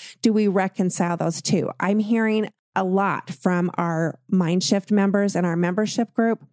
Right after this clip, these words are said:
that people are feeling like, "Well, what do we do about recession? Should we be reducing our pricing?" Which obviously, if inflation is happening, which we know that it is, reducing your pricing is actually the way to go out of business. So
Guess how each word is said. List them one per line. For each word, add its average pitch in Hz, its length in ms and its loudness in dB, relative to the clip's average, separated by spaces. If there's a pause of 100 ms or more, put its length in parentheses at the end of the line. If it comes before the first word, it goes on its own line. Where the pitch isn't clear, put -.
(240)
that 196 160 -2
people 208 280 0
are 196 100 0
feeling 196 340 0
like, 185 180 -2
"Well, 214 140 0
what 240 100 2
do 269 80 0
we 277 140 2
do 285 160 2
about 277 260 0
recession? 269 540 0
Should - 180 0
we 220 120 2
be 220 280 0 (540)
reducing 233 500 2
our 233 100 2
pricing?" 240 560 0
Which 190 240 -2 (140)
obviously, 240 720 0
if - 300 -2
inflation 220 680 0
is 208 100 0
happening, 190 420 0
which 180 180 0
we 180 140 2
know 180 220 2
that 190 160 2
it 175 120 0
is, 190 360 0 (360)
reducing 220 400 2
your 202 120 2
pricing 214 540 0
is - 200 -4
actually 185 640 -2 (220)
the 190 140 0
way 180 220 0
to 202 120 -2
go 165 300 -2
out 170 180 -2
of 156 140 -6
business. - 520 -6 (380)
So 208 380 0